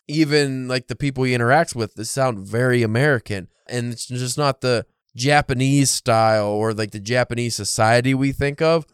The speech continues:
but at the same time, this was a post-World War Two Japan.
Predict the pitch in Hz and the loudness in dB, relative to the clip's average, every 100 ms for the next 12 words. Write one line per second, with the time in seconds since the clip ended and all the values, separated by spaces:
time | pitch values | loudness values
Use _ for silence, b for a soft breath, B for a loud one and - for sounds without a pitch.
0 | _ _ 131 135 120 117 147 131 151 139 | _ _ 0 0 -2 -2 -2 0 -2 0
1 | 151 127 117 104 - 123 147 165 - - | -4 -8 -6 -8 -6 0 2 2 -4 -16
2 | _ _ - 135 120 120 123 113 - 143 | _ _ -4 -2 0 0 2 0 -2 -2
3 | 127 117 113 107 _ _ - 113 135 151 | 0 -2 -4 -6 _ _ -10 -6 0 0
4 | 113 82 | 0 -6